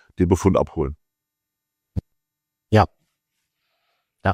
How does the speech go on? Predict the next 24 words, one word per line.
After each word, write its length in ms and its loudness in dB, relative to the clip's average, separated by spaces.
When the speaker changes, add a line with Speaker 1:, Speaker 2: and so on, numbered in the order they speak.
Speaker 2:
aber 200 2
unglaublich 420 4
wichtig, 340 -2
ne? 140 2
Also 340 4
hier 200 6
an 80 4
dieser 180 6
Stelle 240 6
mal 80 8
eine 120 4
Anmerkung. 380 2
Ich 120 -2
hatte 160 2
gestern 260 2
einen 60 4
Patienten 440 2
mit 140 2
einem 200 2
Wert 200 2
von 240 2
null 220 6
Komma 400 -4
acht, 480 -16